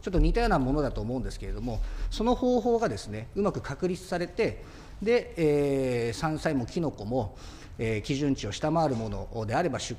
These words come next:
荷できるというふうになってくれば、大きな前進であるというふうに思いますので、えー、復興庁さん、そして厚労省さん、あと農水省さん、連携をしてですね、まあ、ぜひ、あの、期待をしておりますので、えー、進めていっていただきたいというふうに思います。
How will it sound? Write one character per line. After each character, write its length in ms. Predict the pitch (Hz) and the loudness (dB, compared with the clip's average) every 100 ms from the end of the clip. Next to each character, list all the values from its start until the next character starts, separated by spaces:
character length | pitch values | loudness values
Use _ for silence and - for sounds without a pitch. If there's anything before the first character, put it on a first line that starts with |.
| - | -4
荷 80 | 143 | -2
で 80 | |
き 100 | 147 | 0
る 100 | 165 | 0
と 100 | 123 | -2
い 80 | 110 | -4
う 40 | 104 | -4
ふ 120 | 117 | -4
う 40 | |
に 60 | 107 | -4
な 120 | 113 | -4
っ 20 | |
て 100 | - | -6
く 60 | 104 | -8
れ 60 | |
ば、 100 | 98 | 0
大 200 | 135 262 | 4 4
き 100 | - | 2
な 100 | 123 101 | -2 -2
前 160 | 101 | -6
進 220 | 101 107 95 | -6 -8 -8
で 180 | 92 104 | -10 -8
あ 60 | |
る 80 | 107 | -8
と 200 | 85 92 110 | -8 -10 -6
い 60 | 120 | -4
う 80 | |
ふ 80 | 113 | -2
う 80 | 107 | -4
に 160 | 95 - | -6 -6
思 180 | 117 | -4
い 80 | 123 | -2
ま 80 | 120 | -4
す 140 | - | -6
の 80 | 101 | -8
で、 180 | 110 117 - - - | -6 -6 -8 -14 -2
え 680 | 143 135 127 127 120 117 117 | 4 6 6 6 6 4 2
ー、 20 | |
復 160 | 107 - | 0 2
興 120 | 139 | 2
庁 140 | 120 110 | 2 0
さ 120 | 113 | 0
ん、 40 | |
そ 100 | 107 | -2
し 60 | - | -4
て 60 | |
厚 260 | 113 139 131 | -4 -2 0
労 140 | 123 | 0
省 180 | 107 98 | -2 -6
さ 160 | - 92 | -6 -8
ん、 60 | - | -8
あ 60 | - | -6
と 80 | 117 | -2
農 160 | 123 | -2
水 180 | 120 131 | -2 -4
省 160 | 104 87 | -4 -8
さ 120 | 95 | -8
ん、 80 | 110 | -2
連 200 | 135 135 | -2 -2
携 180 | - 131 | -2 -2
を 40 | 123 | -2
し 60 | |
て 80 | - | -4
で 80 | 98 | -6
す 100 | - | -8
ね、 140 | 110 - - - - | -10 -12 -14 -14 -8
ま 80 | 113 | -4
あ、 20 | |
ぜ 100 | 107 | -2
ひ、 180 | - 120 | 0 0
あ 60 | 107 | -2
の、 80 | 101 | -6
期 120 | - | 0
待 160 | 135 | 2
を 60 | 113 | 2
し 100 | - | 0
て 160 | 110 104 | -2 -2
お 100 | 120 | 0
り 80 | |
ま 100 | 120 117 | 0 0
す 100 | 110 | -2
の 80 | |
で、 180 | 120 135 - - - | -2 -2 -2 -8 -8
え 80 | 117 | -6
ー、 120 | - | -6
進 160 | 143 135 | -2 0
め 80 | 123 | 0
て 300 | 123 107 - | -2 -4 -6
い 60 | - | -8
っ 20 | |
て 180 | - 107 | -8 -8
い 80 | 107 | -6
た 80 | |
だ 120 | 107 104 | -6 -6
き 100 | - | -6
た 120 | 107 | -8
い 80 | 90 - | -8 -8
と 80 | 107 | -6
い 40 | |
う 20 | |
ふ 60 | 107 | -6
う 40 | |
に 80 | 95 | -6
思 200 | 95 98 | -8 -10
い 40 | 98 | -8
ま 120 | 95 | -10
す。 120 | - | -10